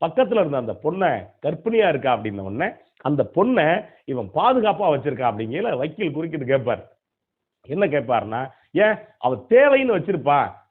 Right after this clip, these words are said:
வெளியில சொல்லக்கூடாதுன்னு வச்சிருப்பா?" அப்படிங்கல இப்ப விஜயகாந்த் இதுக்கு பதில் சொல்லுவாரு, "அப்படின்னா அப்பவே கொண்டிருக்கலாமே அவளை"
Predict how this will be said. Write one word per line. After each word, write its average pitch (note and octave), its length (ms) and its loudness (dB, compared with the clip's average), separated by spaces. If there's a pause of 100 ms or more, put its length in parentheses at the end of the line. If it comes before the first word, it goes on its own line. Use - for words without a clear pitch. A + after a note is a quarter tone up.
வெளியில A#3+ 200 4
சொல்லக்கூடாதுன்னு G#3+ 640 2
வச்சிருப்பா?" C#3 300 -2
அப்படிங்கல A#2 560 -4 (280)
இப்ப G2+ 200 -10
விஜயகாந்த் A3+ 340 0
இதுக்கு C#3+ 260 -4
பதில் E3 220 2
சொல்லுவாரு, B2 500 -2
"அப்படின்னா G#3 180 -4
அப்பவே A#3 300 0
கொண்டிருக்கலாமே A3 580 0
அவளை" G#2+ 260 -2